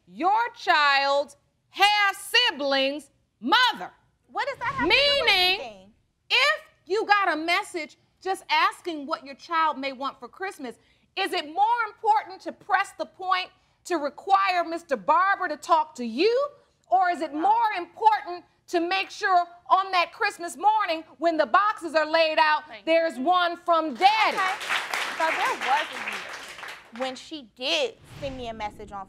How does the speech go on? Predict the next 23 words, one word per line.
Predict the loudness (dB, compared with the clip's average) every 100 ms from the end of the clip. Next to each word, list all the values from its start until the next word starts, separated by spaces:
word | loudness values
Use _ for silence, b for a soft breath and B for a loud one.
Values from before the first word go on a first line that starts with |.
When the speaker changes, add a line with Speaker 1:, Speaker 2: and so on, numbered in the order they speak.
| -12
Speaker 2:
Facebook | -14 -14 -16 -14 -16 _ _ _ _ _ _ 0
asking | 0 -2 -10 -20 -18 -20 _ _
what | -12 -10 -10
size | -8 -4 -2 -4 -10
does | -20 _
Ariel | -10 -10 -10 -14
wear, | -14 -14 -12 -14 _ _ _
what | -12 -10 -6
size | -6 -6
shoe | -12 -18
does | -20 -20
she | -20 -20
wear, | -14 -10 -10 -12 _ -16
what | -8 -6
are | -6
her | -6 -8
requests | -8 -12 -8 -8 _
for | -18
Christmas. | -12 -10 -10 -12 -12 -12 -16 _ _ _ _
Speaker 1:
Mm-hmm. | -18 -6 -2
Speaker 2:
So | 0
I | 2 0
responded. | -2 -12 _ -12 -12 -16